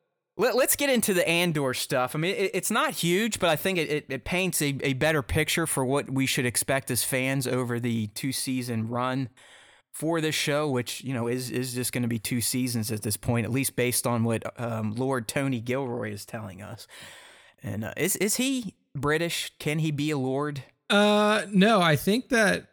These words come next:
Speaker 1: He's American?
Speaker 2: Yeah, he's an American guy. Yeah, yeah,
Speaker 1: Okay.
Speaker 2: he's American.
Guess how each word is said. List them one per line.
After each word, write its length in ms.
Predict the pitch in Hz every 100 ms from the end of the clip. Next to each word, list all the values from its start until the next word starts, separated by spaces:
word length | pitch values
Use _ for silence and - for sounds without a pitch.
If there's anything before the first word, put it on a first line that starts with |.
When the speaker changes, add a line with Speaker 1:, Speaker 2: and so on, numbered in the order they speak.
| _ _
Speaker 1:
He's 200 | 131 131
American? 560 | 127 127 135 - 151 139 - -
Speaker 2:
Yeah, 200 | 170 139
he's 280 | 170 180
an 60 | 175
American 460 | 156 147 143 - 143
guy. 380 | 139 151 143 135
Yeah, 240 | 170 143 131
yeah, 200 | 139 -
Speaker 1:
Okay. 180 | - -
Speaker 2:
he's 220 | 160 139
American. 500 | 151 - 147 - 165